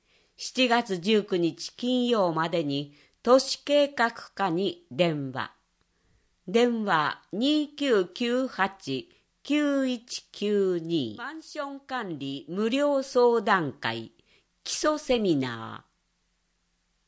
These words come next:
ー。日時、七月二十日土曜、午後一時から四時。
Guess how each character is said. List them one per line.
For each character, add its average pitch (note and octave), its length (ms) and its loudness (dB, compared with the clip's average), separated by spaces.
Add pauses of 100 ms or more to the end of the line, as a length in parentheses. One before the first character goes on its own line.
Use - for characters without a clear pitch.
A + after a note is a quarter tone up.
(720)
ー。 A#3 40 0
日 C4 400 0
時、 - 280 -12 (840)
七 - 320 0
月 C#4 320 0
二 E3+ 240 -4
十 - 280 -14
日 G3 320 0
土 E3+ 220 4
曜、 C#3+ 440 0 (420)
午 C4+ 180 6
後 A#3+ 180 6
一 F3+ 300 0
時 F3+ 200 -2
か G#3 180 -4
ら D3 260 -2
四 E3+ 160 2
時。 A2+ 320 -12